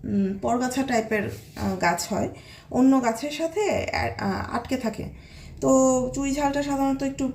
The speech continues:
পুরোনো হলে, একটু মোটা হলে, ডালটা এরকম মোটা হয়, তো যত বেশি গোড়ার দিকে ডাল হবে তত বেশি এটা টেস্ট হয়। তো এখানে দেখতে পাচ্ছেন চুই ঝাল, এখানে আমি চিকন একটা ডাল নিয়েছি। না, আমি যখন চুই ঝাল কিনেছিলাম তখন চিকন মোটা সবই ছিল, আজকে মোটাটা কেটে ফেলেছি, চিকনটা রেখেছি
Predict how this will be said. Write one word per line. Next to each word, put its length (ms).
পুরোনো 440
হলে, 300
একটু 280
মোটা 460
হলে, 560
ডালটা 280
এরকম 300
মোটা 260
হয়, 320
তো 180
যত 300
বেশি 320
গোড়ার 340
দিকে 200
ডাল 280
হবে 240
তত 260
বেশি 380
এটা 300
টেস্ট 320
হয়। 160
তো 100
এখানে 320
দেখতে 240
পাচ্ছেন 280
চুই 200
ঝাল, 340
এখানে 280
আমি 180
চিকন 340
একটা 200
ডাল 240
নিয়েছি। 420
না, 120
আমি 180
যখন 220
চুই 180
ঝাল 160
কিনেছিলাম 640
তখন 380
চিকন 420
মোটা 260
সবই 280
ছিল, 200
আজকে 260
মোটাটা 380
কেটে 280
ফেলেছি, 360
চিকনটা 400
রেখেছি 380